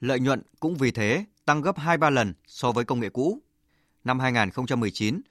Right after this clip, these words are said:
Bát Tràng đón nhận quyết định công nhận là điểm du lịch của Hà Nội. Địa phương đã được đầu tư, quy hoạch tổng thể, đồng bộ về giao thông, kết nối hạ tầng, điện nước, xây dựng các trung tâm giới thiệu sản phẩm, bảo tàng gốm sứ, vân vân. Bên cạnh đó,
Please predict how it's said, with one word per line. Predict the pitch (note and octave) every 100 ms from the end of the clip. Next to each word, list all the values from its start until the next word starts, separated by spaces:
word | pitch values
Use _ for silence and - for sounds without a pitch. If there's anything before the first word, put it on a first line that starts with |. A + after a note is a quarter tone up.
| _ _ -
Bát | F3 -
Tràng | C3 A2 G#2
đón | C#3
nhận | C3+
quyết | A2+ F3
định | D#3 -
công | D#3 D3+
nhận | C#3+ - A2
là | G#2+
điểm | A2+ F2+
du | A#2 D3
lịch | B2+ _
của | - F2+
Hà | F#2
Nội. | G2 G2+ - _ _ _ _ C#3
Địa | C3+
phương | - D#3 C#3
đã | C3
được | D3+ -
đầu | B2+ A2
tư, | - D#3 C#3+ - -
quy | D3+
hoạch | C3+ - -
tổng | G#2
thể, | A2+ F#2+ C#2 _ _
đồng | G#2+ A2+
bộ | A#2 C3 - G2
về | G2+
giao | C3
thông, | C3+ D3+ B2+ - _ -
kết | D#3+
nối | C3+ D3+
hạ |
tầng, | G#2+ A#2 F2 - _
điện | B2 A#2
nước, | C3 G3+ - _ _
xây | - E3+ D3+
dựng | D#3
các | - D#3+
trung | C#3+ C3
tâm | A#2+ G#2+
giới | B2
thiệu | - A2
sản | G2+
phẩm, | A2+ F2+ - _ _ -
bảo | G#2+ E2+
tàng | - G2 F2+
gốm | G2 C3+
sứ, | - A2+ D#3
vân | C3
vân. | A#2+ A2 - _ _ _
Bên | C#3 C3+
cạnh | B2+
đó, | G#2 G2+ D#3+